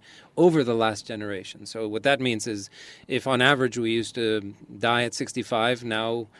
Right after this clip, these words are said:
we're living to eighty-five. And that's happened over a relatively short period of time. So our bodies are sticking around longer, but our brains are not necessarily living a healthy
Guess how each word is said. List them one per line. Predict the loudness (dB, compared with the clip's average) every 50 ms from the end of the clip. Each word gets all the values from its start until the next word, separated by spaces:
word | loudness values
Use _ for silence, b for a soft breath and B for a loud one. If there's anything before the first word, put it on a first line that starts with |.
| b b -12
we're | -8 -2 0
living | 2 2 2 2
to | 2 4
eighty-five. | 4 6 4 4 2 0 -4 -6 -6 -8 -10 -12 -16 b b b b b b b b -8
And | -4 -4 -2 -2 -2 -2 -4 -4 -6 -8 -10 -4
that's | -2 0 0 0 0
happened | -2 -4 -4 -4 -4 -4 -2 0
over | 2 2 2 2 0
a | 0
relatively | 2 0 0 -2 -4 -4 -4 -2 -2
short | -2 -2 -4 -6 -4
period | -2 0 0 0 0
of | -2 -4
time. | -4 -2 -2 -2 -2 -4 -8 b b b b b b b b b
So | -6 -2 2
our | 2 2
bodies | 4 6 6 6 6 6 4 2
are | 0
sticking | 0 -2 -4 -6 -6 -4 -4
around | -4 -2 -2 -2 -2
longer, | -4 -4 -4 -4 -6 -6
but | -2 0 2 2
our | 2 4
brains | 4 4 4 4 4 2
are | 0
not | -2 -2 -4 -6
necessarily | -6 -8 -8 -8 -6 -2 0 0 0 0 2 0 0 0 0 -4 -8 -12 -10
living | -4 -2 0 2 2 2 2
a | 0 -2 -2 -2 -4
healthy | -2 -2 0 0 0 0 0 0 2 2 2 0 -2